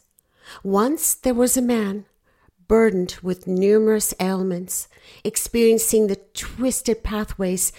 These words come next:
of synthetic medicines. A carousel of pills was his daily routine, each promising relief, but delivering yet a new complication.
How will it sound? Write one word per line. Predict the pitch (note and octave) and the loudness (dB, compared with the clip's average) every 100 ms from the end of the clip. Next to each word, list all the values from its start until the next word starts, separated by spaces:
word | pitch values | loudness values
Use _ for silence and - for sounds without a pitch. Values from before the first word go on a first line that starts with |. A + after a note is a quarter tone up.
| - | -8
of | F#3+ | -6
synthetic | - - F#3 - G3+ G#3 G3+ F3+ | -2 -2 -4 -4 -4 -4 -6 -4
medicines. | F#3+ G3 - F3+ F3 - - _ _ _ _ _ _ _ _ _ _ - | -4 -4 -6 -8 -10 -14 -16 _ _ _ _ _ _ _ _ _ _ -8
A | |
carousel | F#3+ - B3+ B3 - A#3+ G#3 G3+ | -6 0 2 2 2 2 2 2
of | G3 F#3+ | -2 -6
pills | - G#3+ G3 F#3 F#3 - | -4 -2 -2 -4 -8 -8
was | F#3 | -6
his | G3 F3 | -4 -4
daily | G#3 G3 G3 F#3 | -2 0 0 -4
routine, | F#3+ F#3 - G3 F#3 _ _ _ _ _ _ _ _ _ - | -4 -6 -6 -6 -8 _ _ _ _ _ _ _ _ _ -6
each | - A3+ A3+ - | 0 0 0 -2
promising | G#3+ G#3+ G#3 - G3 | 0 2 2 0 -2
relief, | G3 F#3+ G#3+ G3 - - _ - - | -2 0 0 0 -6 -20 _ -16 -4
but | G3 G3 | -4 2
delivering | A3 G#3+ A#3+ A#3 G3+ F3 - | 2 2 0 0 -4 -6 -4
yet | G3+ A3 G#3 - _ - | -2 -2 -4 -16 _ -6
a | F3+ | -4
new | F#3+ G3 | -2 -4
complication. | - F#3+ F#3+ G3+ - G#3 - F3+ | -6 -8 -6 -8 -8 -8 -8 -12